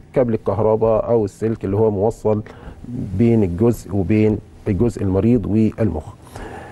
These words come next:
آه، أحيانا نلاقي فيه ألم شديد جدا موجود في الأسنان أو في الفك أو كذا، ومفيش، مفيش مرض، آه، معين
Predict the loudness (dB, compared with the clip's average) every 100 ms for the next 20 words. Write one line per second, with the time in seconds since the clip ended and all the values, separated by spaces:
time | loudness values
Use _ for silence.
0 | -20 -20 -4 0 4 4 4 4 2 -2
1 | -18 -20 -8 -4 -2 4 4 6 2 -2
2 | -14 -20 -14 -4 2 2 2 0 0 2
3 | 2 2 -2 -4 0 0 0 -2 0 2
4 | 0 0 -2 -2 0 2 2 2 -2 -2
5 | -4 -2 -2 -2 -2 0 -2 -2 -6 -10
6 | -20 -18 -6 0 2 2 0 -4 -12 -4
7 | -2 0 -2 -2 -2 0 0 0 0 -2
8 | 0 0 2 -2 -8 -20 _ -20 -20 -20
9 | -6 0 2 4 2 2 2 4 4 2
10 | 2 0